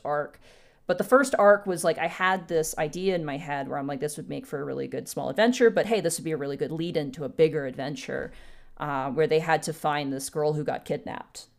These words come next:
Um, they had to go help up this villager. His daughter got kidnapped.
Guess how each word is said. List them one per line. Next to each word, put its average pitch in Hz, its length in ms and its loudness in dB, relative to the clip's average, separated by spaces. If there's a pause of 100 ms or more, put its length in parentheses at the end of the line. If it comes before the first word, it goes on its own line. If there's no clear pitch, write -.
(160)
Um, - 840 -10
they 147 140 -2
had 147 200 -2
to 151 60 -6
go 139 120 -2
help 151 200 -2
up 135 120 -6
this 135 140 -10
villager. 143 400 -2
His 143 100 -8
daughter 143 260 0
got 131 200 -4
kidnapped. 139 560 -8